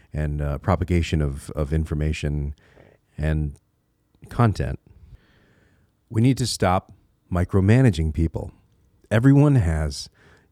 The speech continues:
different beliefs. I know I've talked about this very specifically, but, but enjoying certain brands or, or having a,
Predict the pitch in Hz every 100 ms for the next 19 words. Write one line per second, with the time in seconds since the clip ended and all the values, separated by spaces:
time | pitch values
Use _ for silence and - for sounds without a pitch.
0 | _ 104 - 107 92 80 76 73 - -
1 | 123 127 135 123 107 117 107 107 92 82
2 | - 110 151 - - - - _ _ -
3 | 80 80 - 104 82 76 78 120 131 95
4 | 82 - - _ _ - 220 - _ _
5 | 107 - _ 120 127 123 143 123 - 131
6 | 117 95 92 110 92 82 76 80 73 71
7 | - - _ - 85 80 92 117 117 92